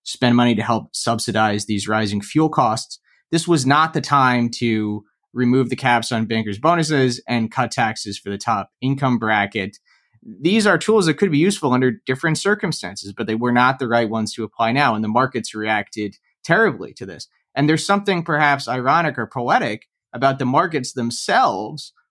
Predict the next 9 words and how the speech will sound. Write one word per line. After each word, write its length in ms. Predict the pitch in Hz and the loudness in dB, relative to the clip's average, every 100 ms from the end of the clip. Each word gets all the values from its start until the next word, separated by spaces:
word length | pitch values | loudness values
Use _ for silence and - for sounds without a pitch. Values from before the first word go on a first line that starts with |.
| - | -4
punishing 760 | 170 202 214 - 101 107 160 - _ _ | 0 2 0 -2 -4 -6 -8 -12 _ _
a 80 | 127 | -6
bit 200 | 120 131 | 0 2
of 320 | 131 123 123 | 2 0 -6
pro-market, 840 | - 156 147 135 131 123 123 123 123 | -4 0 2 4 2 0 -2 -4 -6
free 200 | 139 139 | -4 0
market, 420 | 131 127 127 104 | 2 0 -2 -2
laissez-faire 600 | 123 123 120 123 123 117 | -2 -2 -4 -4 -4 0
dogma. 520 | 139 190 151 78 - | 2 2 2 -8 -16